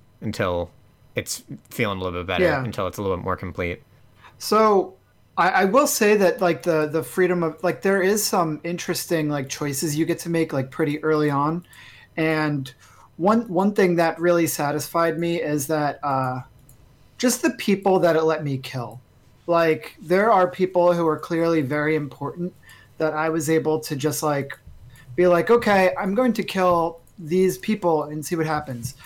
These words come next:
Speaker 2: So specifically what happened is, uh, <clears throat> you get to this first, uh, spoilers, whatever, by the way,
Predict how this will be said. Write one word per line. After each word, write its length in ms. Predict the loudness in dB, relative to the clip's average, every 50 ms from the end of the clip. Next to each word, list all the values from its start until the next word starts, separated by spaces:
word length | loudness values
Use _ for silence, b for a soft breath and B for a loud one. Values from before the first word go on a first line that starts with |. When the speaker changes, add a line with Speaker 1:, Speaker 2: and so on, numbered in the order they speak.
| B B B
Speaker 2:
So 380 | -6 -2 2 4 4 4 4
specifically 640 | 2 -2 -4 -4 -2 0 0 0 0 0 2 4 4
what 120 | 4 4
happened 520 | 4 2 2 0 0 -2 -2 -2 -4 -6 b b b b b b 0
is, 440 | 2 2 4 4 2 0 -2 -4 -2
uh, 440 | 0 0 0 2 0 0 -2 -4 -6 _ 0
<clears throat> 340 | 2 2 4 4 2 0 -2 -8 -14 _ _ _ _ _ _ _ _ _ b b b b b b
you 140 | b 0 2
get 160 | 4 4 4
to 80 | 4 2
this 200 | 0 0 0 -2
first, 400 | -2 0 0 0 0 -2 -8 -6
uh, 160 | -4 -4 -4
spoilers, 640 | -6 -6 -4 -2 -2 -2 -2 -4 -6 -8 -10 -10 -8
whatever, 300 | -6 -4 -4 -4 -6 -8
by 180 | -10 -8 -6 -6
the 80 | -4 -4
way, 260 | -6 -6 -10 -12